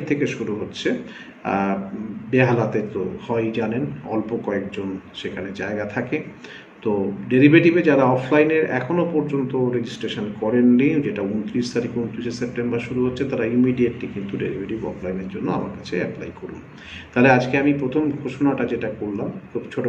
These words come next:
করে এবার নিয়ে আসি। প্রথম ঘোষণাটা যেটা করলাম সেটা হচ্ছে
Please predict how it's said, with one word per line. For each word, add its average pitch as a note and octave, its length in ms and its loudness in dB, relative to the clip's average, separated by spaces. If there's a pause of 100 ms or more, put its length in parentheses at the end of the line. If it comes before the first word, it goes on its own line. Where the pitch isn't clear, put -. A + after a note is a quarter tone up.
করে A2+ 140 0
এবার A2 140 0
নিয়ে G#2+ 200 -2
আসি। G#2+ 260 -4 (440)
প্রথম D3+ 280 2
ঘোষণাটা B2+ 460 0
যেটা G2+ 220 -2
করলাম G2+ 400 -2
সেটা G2 240 -4
হচ্ছে G#2+ 360 -2